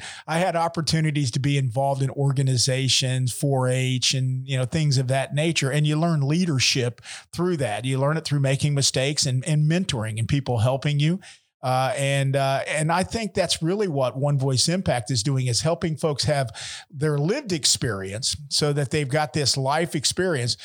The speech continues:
but they're more than that, and their development and their development, taking, doing the whole Dale Carnegie thing on how to communicate, how to work with folks, how to be listened to, and how to listen. I think all the things are very valuable. The other thing I wanted to mention,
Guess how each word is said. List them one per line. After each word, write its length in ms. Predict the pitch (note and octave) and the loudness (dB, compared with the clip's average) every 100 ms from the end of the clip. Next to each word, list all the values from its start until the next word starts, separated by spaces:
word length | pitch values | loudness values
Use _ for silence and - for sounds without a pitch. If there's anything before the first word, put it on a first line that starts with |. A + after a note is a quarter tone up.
| - - | -18 -6
but 220 | E3+ E3 E3+ | -2 -2 0
they're 240 | E3 D#3 | 0 2
more 320 | D#3 A3 A3 | 2 2 0
than 220 | D3 C#3 | 0 -2
that, 240 | A2+ G#2 D#2 | -2 -4 -4
and 180 | A2+ C3 | -2 0
their 120 | C#3+ | 2
development 720 | C3+ C3 C3 F3+ E3 G2 G2 | 0 0 0 0 0 -4 -8
and 120 | A2+ | -4
their 100 | C3 | -2
development, 360 | A#2+ D3 A#2 G2+ | 0 0 0 0
taking, 460 | C#3 E3+ G3 E3 - - - C#3 | 0 0 0 0 -2 -10 -12 -2
doing 280 | D#3+ F#3+ F3 | 0 0 0
the 120 | D#3 | 0
whole 180 | E3+ C#3+ | 0 0
Dale 300 | D3+ D#3+ - | 0 0 -2
Carnegie 560 | - D#3+ D#3 C3 G#2+ | 0 2 2 0 -4
thing 320 | G2 G#2 F#2 | -6 -8 -8
on 100 | F2+ | -10
how 300 | F2 B2+ D3+ | -4 0 2
to 80 | D3 | 0
communicate, 760 | - C#3+ C#3+ D3+ C#3 - F#2+ F2+ | 0 2 4 2 0 -2 -6 -6
how 300 | F#2 B2+ D#3 | -2 0 2
to 80 | D#3+ | 0
work 300 | D3 D3+ B2+ | 0 -2 -2
with 100 | - | -2
folks, 300 | A#2 G2+ F#2+ | -4 -4 -2
how 180 | C3+ | 0
to 80 | F#3+ | 0
be 140 | F#3+ F3 | 0 0
listened 420 | F3 F3 C#3 B2+ | 2 2 2 2
to, 200 | C3+ A2 | 0 0
and 100 | A2 | -2
how 200 | G#2 C#3+ | 0 0
to 160 | G3+ E3+ | 0 0
listen. 640 | C#3+ D3 D3 - E3 F#2 E2+ - - - - | 0 2 2 2 0 -4 -8 -16 -18 -18 -4
I 100 | C#3+ | -2
think 160 | D#3+ - | 0 -2
all 220 | C3+ D#3 | -2 0
the 120 | D3+ C3 | -2 -2
things 320 | C#3+ C3 A2+ | -2 0 -2
are 80 | A2+ | -2
very 280 | C3 B2+ | 0 0
valuable. 500 | A#2+ A#2 A2 G#2+ G2 _ _ | 0 -2 -2 -6 -10 _ _
The 60 | E3+ | -2
other 100 | A3 | -2
thing 200 | B3 G#3+ | 0 0
I 60 | E3+ | 0
wanted 240 | D#3+ C#3+ | 0 0
to 80 | C3 | 0
mention, 360 | C3 A#2+ F#2+ | 0 0 -4